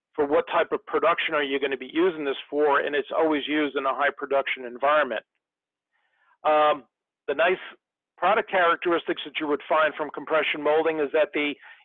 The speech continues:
inside and the outside has a finished tool surface. And because of the high volume, you're gonna have a lower part per part cost.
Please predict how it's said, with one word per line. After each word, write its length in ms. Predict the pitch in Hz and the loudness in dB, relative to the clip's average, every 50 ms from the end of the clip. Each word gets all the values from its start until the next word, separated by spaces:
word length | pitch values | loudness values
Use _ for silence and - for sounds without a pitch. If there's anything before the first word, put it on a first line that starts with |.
| _ - | _ -4
inside 440 | 170 180 - - 185 180 180 170 160 | -4 -2 0 2 2 4 4 2 2
and 120 | 156 156 | -2 -2
the 120 | 147 139 | 0 2
outside 540 | 147 170 190 185 - - 175 156 156 151 139 | 2 2 2 0 0 0 2 2 4 2 2
has 180 | 131 143 147 123 | 0 0 -2 -2
a 80 | 131 - _ _ - | -4 -6 _ _ -4
finished 360 | 190 185 180 180 - - - - _ _ _ _ - - | -2 0 0 0 -2 -4 -8 -12 _ _ _ _ -10 -6
tool 200 | 165 151 156 139 - - | -2 -2 -2 -2 -2 0
surface. 400 | - 170 170 - - 120 - - - - - _ _ _ _ _ _ _ _ _ _ _ _ _ _ _ _ _ _ _ - | 0 0 0 0 -2 -6 -10 -12 -14 -20 -20 _ _ _ _ _ _ _ _ _ _ _ _ _ _ _ _ _ _ _ -2
And 280 | 175 170 170 165 165 | 0 2 2 2 0
because 380 | 151 143 - - 170 190 214 202 180 | 0 -2 -2 2 2 4 4 4 2
of 100 | 190 143 | 0 2
the 100 | 170 165 | 2 2
high 260 | 139 165 170 160 151 135 | 2 4 4 2 2 2
volume, 640 | 131 - - 233 220 190 165 151 151 151 151 156 139 - _ _ | 2 4 4 4 4 4 2 2 0 0 -2 -4 -8 -12 _ _
you're 160 | - 147 147 | -4 -2 -2
gonna 180 | 151 160 156 143 | 0 0 0 2
have 220 | 151 156 143 131 | 2 2 2 2
a 40 | 135 | 2
lower 380 | 139 139 151 156 156 151 139 139 - - - | 2 2 4 4 4 4 2 2 -2 -6 -2
part 320 | - 170 165 165 160 - - - - _ _ _ _ _ _ | 0 2 4 4 2 0 -2 -8 -16 _ _ _ _ _ _
per 240 | - - 190 196 185 | -4 0 2 2 2
part 340 | - - - 165 151 143 - - | 0 0 0 2 2 2 0 -4
cost. 640 | - - - - 190 151 120 - - - - _ | -10 -4 0 2 2 2 2 0 -4 -10 -20 _